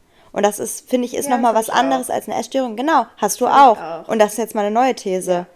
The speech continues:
Speaker 1: Ich glaub, jedes, jedes Mädchen in unserem Alter hat ein gestörtes Essverhalten.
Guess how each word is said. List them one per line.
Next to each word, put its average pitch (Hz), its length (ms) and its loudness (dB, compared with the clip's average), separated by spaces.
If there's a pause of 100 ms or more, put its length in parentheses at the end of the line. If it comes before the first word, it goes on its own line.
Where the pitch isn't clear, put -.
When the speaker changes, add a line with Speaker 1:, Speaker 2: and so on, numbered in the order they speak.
(300)
Speaker 1:
Ich - 100 -16
glaub, 185 140 -10 (200)
jedes, 196 680 0 (180)
jedes 240 800 -4
Mädchen 208 360 -8
in - 40 -10
unserem 185 280 -8
Alter 180 320 -6
hat 175 120 -10
ein 175 60 -12
gestörtes 170 460 -12
Essverhalten. 170 760 -14